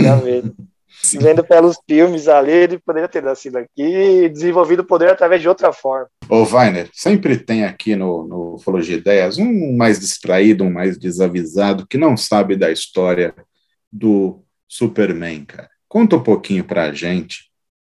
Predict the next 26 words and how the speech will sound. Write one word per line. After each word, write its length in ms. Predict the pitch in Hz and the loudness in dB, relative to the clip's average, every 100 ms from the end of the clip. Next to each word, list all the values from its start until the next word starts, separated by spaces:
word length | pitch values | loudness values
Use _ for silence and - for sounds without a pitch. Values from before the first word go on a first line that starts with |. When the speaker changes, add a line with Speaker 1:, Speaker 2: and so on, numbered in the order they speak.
| _ _ _ | _ _ _
Speaker 2:
como 200 | 151 151 | 0 0
surgiu 460 | - 120 92 104 | 2 0 2 2
o 40 | 101 | 2
Superman. 600 | - - 92 82 80 69 _ _ _ _ _ _ _ _ | -2 -2 -2 -2 -10 -14 _ _ _ _ _ _ _ _
Speaker 1:
Conto 240 | - 139 - | -12 -12 -12
sim, 200 | 151 143 | -10 -2
Walter. 320 | 135 135 147 | 0 0 -2
Superman 1040 | - - 180 - 170 147 143 143 147 147 _ _ | -4 -6 -8 -2 2 2 2 0 -2 -8 _ _
veio 320 | 139 151 147 | -4 -2 -2
do 100 | 143 | -2
planeta 420 | - 143 139 151 | 2 2 2 0
de 220 | 135 143 - _ | -2 -4 -10 _
Krypton, 640 | - 156 151 _ - 123 - _ _ | -10 -6 -8 _ -6 -6 -6 _ _
onde 260 | 139 135 135 | -2 2 2
ali 160 | 135 | 2
os 100 | 139 - | 0 -4
kryptonianos 1000 | - - 139 156 170 208 202 190 175 - _ _ _ - | -8 -2 -2 2 4 4 4 0 -6 -12 _ _ _ -10
tinham 220 | 214 214 | -2 -2
sua 200 | 196 214 | 0 0
vida 360 | 180 190 185 196 | 4 4 4 4
normalmente 760 | 196 196 190 165 151 151 147 - - _ - | 4 2 2 0 -2 -4 -10 -14 -18 _ -10
ali. 320 | 139 135 135 _ _ _ _ _ - | -8 -6 -8 _ _ _ _ _ 0
Mas 240 | 156 160 | 0 2
o 20 | |
que 60 | 190 | 0
acontece 1160 | 175 190 190 175 175 190 - 190 180 180 190 | 2 0 2 4 6 4 0 -2 0 0 -4